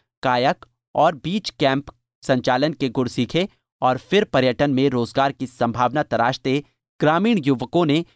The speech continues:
चंदा एकत्रित कर पहले कुछ राफ्टें खरीदी, जिससे आमदनी अच्छी हुई तो इससे गांव के कई लोगों की आजीविका चलने लगी। देखते देखते आज लगभग पचानवे फीसद गांव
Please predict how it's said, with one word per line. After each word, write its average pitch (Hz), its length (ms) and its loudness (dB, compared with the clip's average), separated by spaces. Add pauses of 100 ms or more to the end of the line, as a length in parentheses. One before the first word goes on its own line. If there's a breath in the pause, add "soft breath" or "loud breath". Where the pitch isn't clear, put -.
(140)
चंदा 208 280 2
एकत्रित 131 460 0
कर 160 200 2 (240)
पहले 185 320 2
कुछ - 240 -4
राफ्टें 123 380 -2
खरीदी, 165 420 -2 (440)
जिससे 214 560 0 (120)
आमदनी 139 420 2
अच्छी 117 280 -4
हुई 185 260 -2 (240)
तो 185 100 2
इससे 196 320 0
गांव 135 240 0
के 160 180 -4
कई 147 260 0
लोगों 131 280 0
की 165 160 -4
आजीविका 123 580 0
चलने 123 340 -2
लगी। 120 280 -4 (400)
देखते 147 360 0
देखते 127 380 -2
आज 131 320 -2
लगभग 131 400 -2
पचानवे 160 560 -2
फीसद 139 480 -2
गांव 131 240 2